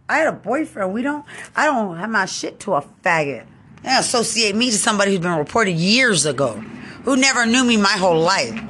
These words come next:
I'm associated to my best friend, Andy. An Air Force veteran. My character witness statement's military. And he used to be a cop.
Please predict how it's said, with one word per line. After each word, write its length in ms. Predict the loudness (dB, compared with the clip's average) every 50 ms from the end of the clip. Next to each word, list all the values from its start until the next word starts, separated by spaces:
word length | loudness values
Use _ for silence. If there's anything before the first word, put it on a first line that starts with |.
| -12 -12 -10 -10 -10 -10 -12 -12 -12 -14 -14 -14 -10 -2 0
I'm 140 | 0 2 2
associated 520 | 2 2 2 0 0 2 2 2 2 0
to 60 | 2
my 140 | 2 2 2
best 340 | 2 2 2 2 2 2 2
friend, 300 | 2 2 0 0 -2 -6 -6 -2
Andy. 540 | 0 0 0 0 0 -2 -4 -6 -10 -14 -18 -20 -20 -20 -20 -20 -20 _ -20 -20 _ _ _ _ _ _ _ _ _ _ _ _ _ _ _ _ _ _ _ _ _ _ _ _ _ _ _ _ _ _ _ _ _ _ -20 _ _ _ _ _ _ _ _ _ _ _ _ _ _ _ _ _ _ _ _ _
An 160 | -12 -12 -12 -10 -4 -2
Air 220 | 0 2 2 0
Force 400 | 0 0 2 2 2 2 0 -2
veteran. 500 | -2 0 2 2 2 2 0 -4 -6 -12 -18 -20 -20 -20 -20 -20 -20 -20 -20 -20 -20 -20 -20 -20 -20 -20 -20 -20 -20 -20 -20 -20 -20 -20 -20 _ _ -8
My 100 | -6 -6
character 340 | -2 0 0 0 0 0 0
witness 300 | 0 0 0 0 0 0
statement's 400 | 0 0 0 0 -2 -4 -6 -4
military. 920 | -2 0 0 2 2 0 0 -2 -4 -14 -14 -8 -4 -2 0 0 0 -2 -4 -8 -12 -16 -18 -20 -20 -18 -18 -18 -18 -18 -18 -18 -18 -16 -16 -16 -16 -14 -14 -16 -16 -16 -18 -18 -18 -18 -18 -18 -18 -18 -18 -18 -18 -20 -20 -20 -20 -20 -14 -6 -2
And 100 | 2 2
he 60 | 4
used 160 | 4 2 0
to 60 | 0
be 100 | 0 0
a 60 | 0
cop. 500 | -2 -2 -2 0 0 0 0 -2 -4 -10